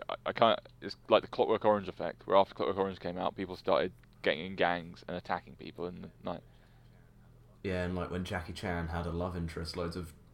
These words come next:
Speaker 2: Chinese
Speaker 1: Really?
Speaker 2: girls started killing themselves.
Speaker 1: Wow, that's the power of
Speaker 2: <laughs> Yeah.
Speaker 1: movies,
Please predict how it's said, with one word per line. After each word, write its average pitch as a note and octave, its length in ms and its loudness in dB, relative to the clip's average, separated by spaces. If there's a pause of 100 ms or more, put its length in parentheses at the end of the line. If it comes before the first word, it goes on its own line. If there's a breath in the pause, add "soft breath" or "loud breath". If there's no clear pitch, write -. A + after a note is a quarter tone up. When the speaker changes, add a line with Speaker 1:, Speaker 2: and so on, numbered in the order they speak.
Speaker 2:
Chinese E2+ 600 -6
Speaker 1:
Really? A#2+ 320 6
Speaker 2:
girls F2+ 120 0
started - 320 -6
killing F2 240 -4
themselves. E2 420 -4
Speaker 1:
Wow, F#2 300 10
that's A#2 260 12
the - 80 -2
power A2+ 360 12
of F#2 80 -2
Speaker 2:
<laughs> F#2+ 40 -4
Yeah. G#2 80 2
Speaker 1:
movies, F2+ 340 0